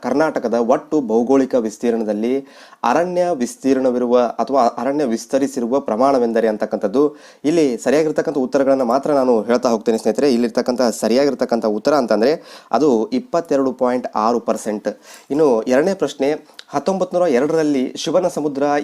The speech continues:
ಎಂಬಲ್ಲಿ ಸ್ಥಾಪಿಸಲ್ಪಟ್ಟ ಜಲವಿದ್ಯುತ್ ಯೋಜನೆಯ ಹೆಸರೇನೆಂದರೆ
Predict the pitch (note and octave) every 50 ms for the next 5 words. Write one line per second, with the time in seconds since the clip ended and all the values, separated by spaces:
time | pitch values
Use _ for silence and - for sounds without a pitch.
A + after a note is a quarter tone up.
0 | C3 B2+ B2+ A#2+ B2+ B2 B2 A#2+ - - A2+ A2+ - - B2 A2 - B2+ A2 -
1 | B2+ B2 C3+ C3 - B2 - B2+ C#3+ D#3 C#3 C#3 A#2+ B2+ C3+ C3 - A#2+ A#2 A2
2 | A#2 A2+ A#2 B2 B2+ C3+ C#3 - - A2 C3 C3+ - D#3+ D3+ C#3+ B2+ B2 A#2+ A2+
3 | A2+ G#2+ G#2+ A2 A2 A2 G#2